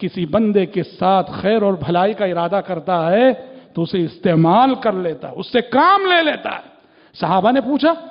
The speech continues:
"اللہ کے نبی، استعملہ کا مطلب کیا ہے؟ کام لینے کا مطلب کیا ہے؟" کا وفقہ لعمل صالح قبل موتہ، کہ مرنے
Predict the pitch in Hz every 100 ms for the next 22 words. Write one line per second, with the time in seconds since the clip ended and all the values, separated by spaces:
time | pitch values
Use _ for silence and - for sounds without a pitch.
0 | - - - 196 254 302 285 277 285 302
1 | 247 - 254 262 285 277 320 302 294 285
2 | 339 359 320 302 226 - 254 311 349 339
3 | 330 359 349 330 320 349 392 392 370 277
4 | - - - - 185 143 220 - - 220
5 | 220 233 214 208 208 196 220 208 202 190
6 | - 208 202 185 196 185 190 180 185 175
7 | 170 156 - - - - - - 156 156
8 | 208 277 302